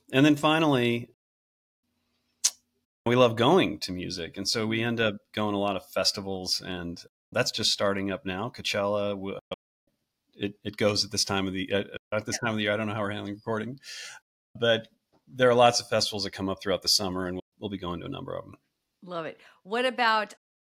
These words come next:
Speaker 2: play at work overtly or with an agenda, retreats or activities with the team to kinda shake things up? It sounds like you live in a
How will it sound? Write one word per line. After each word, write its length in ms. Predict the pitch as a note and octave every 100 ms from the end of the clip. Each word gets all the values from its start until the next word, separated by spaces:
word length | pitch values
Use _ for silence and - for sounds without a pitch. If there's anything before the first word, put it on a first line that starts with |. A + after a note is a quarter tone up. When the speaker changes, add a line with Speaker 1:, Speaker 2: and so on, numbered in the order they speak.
| _
Speaker 2:
play 500 | - A#3+ G#3+ G#3+ G#3 -
at 300 | F3+ E3 -
work 800 | - F#3 F3+ G3+ G#3 G3+ G3 - _ _ _ _ -
overtly 880 | F#3 F3 F#3+ F#3+ F3+ D#3 C3+ B2+
or 280 | - D3+ D3 - _ _ -
with 260 | E3+ E3+
an 100 | F3+
agenda, 1000 | E3 E3 D#3+ F#3 F3+ F3 E3 E3 D#3+ D#3+ - - _ _ _ _ _
retreats 920 | E3 E3+ - C#4 B3+ A#3+ A3+ - - -
or 460 | F#3 F3+ E3+ E3 B2
activities 640 | D#3 - A3 F#3 F#3+ F3
with 200 | F3 -
the 60 | E3
team 640 | - G3 F3+ E3+ E3+ E3 E3 - -
to 80 | - _ _ _ _ _ -
kinda 180 | E3 D#3+
shake 320 | - A3+ -
things 320 | G3+ F3+ F3
up? 100 | D#3
It 40 |
sounds 180 | - C#4
like 120 | A#3
you 60 | F#3 - _ _ _ -
live 500 | G#3 B3 B3+ A3+ F#3
in 160 | F3+
a 180 | F3